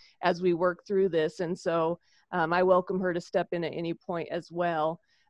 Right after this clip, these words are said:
Uh, I, I, I have to start by thanking our community and our family. We have, they have shown such patience and such grace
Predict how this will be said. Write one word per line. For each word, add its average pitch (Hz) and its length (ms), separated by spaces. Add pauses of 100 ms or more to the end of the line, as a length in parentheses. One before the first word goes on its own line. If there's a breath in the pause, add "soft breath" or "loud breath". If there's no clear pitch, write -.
(100)
Uh, 160 360 (800)
I, 185 220
I, - 160 (140)
I 208 60
have 220 200
to 208 80
start 185 360
by 175 100
thanking 190 480
our 175 120
community 185 580
and 170 80
our 165 100
family. 175 680
We 185 280
have, 170 200 (180)
they 185 80
have 170 160
shown 180 400
such - 360
patience 190 640
and 180 180
such - 320
grace 190 580